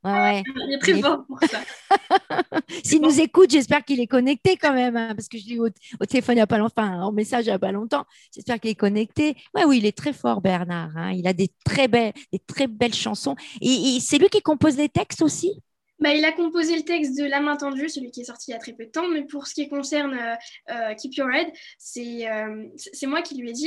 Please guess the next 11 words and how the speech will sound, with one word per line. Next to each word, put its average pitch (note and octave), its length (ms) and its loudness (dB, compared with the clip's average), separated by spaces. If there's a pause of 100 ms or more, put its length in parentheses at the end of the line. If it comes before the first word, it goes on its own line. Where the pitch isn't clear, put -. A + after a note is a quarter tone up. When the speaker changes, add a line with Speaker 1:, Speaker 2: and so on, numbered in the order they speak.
(140)
Speaker 2:
Écoute, D4+ 320 -6 (340)
euh, B3 160 0
j'aimerais C4 320 -2
bien D#4 300 -2 (280)
que C4+ 220 -6
la A#3+ 80 -2
chanson C4+ 380 -2
porte C#4+ 300 -2 (120)
sur C#4 140 -8
ce - 240 -2
sujet. » B3+ 680 -10